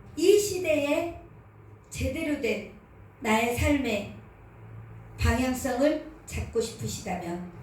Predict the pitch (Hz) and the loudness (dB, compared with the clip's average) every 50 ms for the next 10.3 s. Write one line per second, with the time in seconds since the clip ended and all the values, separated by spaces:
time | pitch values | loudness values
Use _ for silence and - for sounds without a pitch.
0 | - - - - - - 220 233 247 254 247 - 269 240 240 226 233 233 226 226 | -18 -20 -20 -18 -4 0 2 2 2 2 0 0 -2 -2 -2 -2 -2 -2 -4 -4
1 | 226 220 208 202 208 208 208 214 220 - - - - 220 208 185 - - 190 185 | -4 -6 -6 -4 -2 -2 -2 -2 -2 -4 -6 -8 -6 -6 -6 -6 -6 -4 -2 0
2 | 214 247 240 240 - - 185 - - - - - - - - - - - - - | 0 0 0 -2 -6 -8 -8 -8 -8 -8 -8 -10 -12 -12 -12 -12 -14 -14 -16 -16
3 | - - - - - - - - - - - - - - - - - - - - | -18 -18 -18 -18 -20 -20 -20 -20 -20 -20 -20 -20 -18 -18 -18 -18 -20 -20 -20 -20
4 | - - - - - - - - - - - - - - - - - - - - | -20 -20 -18 -18 -18 -18 -18 -18 -18 -18 -18 -18 -18 -16 -16 -16 -16 -16 -16 -16
5 | - - - - - - - - - - - - - - - - - - - - | -18 -18 -18 -18 -18 -18 -18 -18 -18 -18 -16 -16 -16 -16 -16 -18 -18 -18 -18 -16
6 | - - - - - - - 269 294 - - - - - - - - - - - | -16 -18 -18 -18 -10 -2 0 0 0 0 -2 -8 -12 -14 -14 -14 -16 -16 -18 -16
7 | - - - - - - - - - - - - - 349 - - - - - - | -16 -14 -14 -14 -14 -16 -16 -16 -16 -14 -14 -8 -6 -4 -2 0 0 -2 -2 -6
8 | - - - - 370 - 359 339 349 359 - 349 370 381 415 381 - - - 339 | -10 -12 -4 0 2 4 4 4 2 2 0 2 2 4 4 2 2 2 4 6
9 | 349 339 339 339 330 370 381 359 294 254 254 277 302 302 285 233 208 202 196 190 | 6 6 6 4 2 2 2 4 4 4 4 2 2 2 0 0 -2 -4 -4 -4
10 | 190 202 208 214 214 - | -4 -4 -4 -4 -6 -8